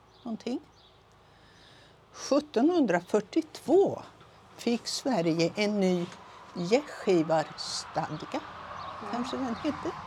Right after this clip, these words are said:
Speaker 1: Där man då bestämde att en gästgivargård skulle ju ha bekväma sängar och det skulle vara mat av viss typ och dryck av viss typ till männen var det de flesta som var här ju.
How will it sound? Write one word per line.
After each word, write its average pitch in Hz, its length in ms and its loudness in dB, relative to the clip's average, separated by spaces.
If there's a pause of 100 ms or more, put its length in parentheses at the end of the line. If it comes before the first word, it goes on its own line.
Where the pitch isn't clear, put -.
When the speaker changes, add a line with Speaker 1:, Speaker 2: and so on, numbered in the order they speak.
(1300)
Speaker 1:
Där 254 200 -2
man 262 240 -2
då 175 140 0
bestämde 165 800 2
att 170 260 0
en 202 300 0
gästgivargård 165 1040 2 (720)
skulle 220 280 0
ju 226 100 2
ha 165 380 2 (1120)
bekväma 135 500 -6
sängar 180 600 -4 (220)
och 180 120 -8
det 143 160 -8
skulle - 340 -10
vara 147 340 -6
mat 143 680 -6
av 254 140 -2
viss 254 280 -8
typ 302 520 -4
och 165 100 -6
dryck 139 460 -4
av 240 120 0
viss 247 300 -4
typ 269 400 -4
till 226 260 0 (1000)
männen 165 600 2
var 175 180 0
det 175 140 -2
de 175 100 -2
flesta 190 460 -4
som 190 260 -4
var 180 140 0
här 214 260 0
ju. 233 180 -2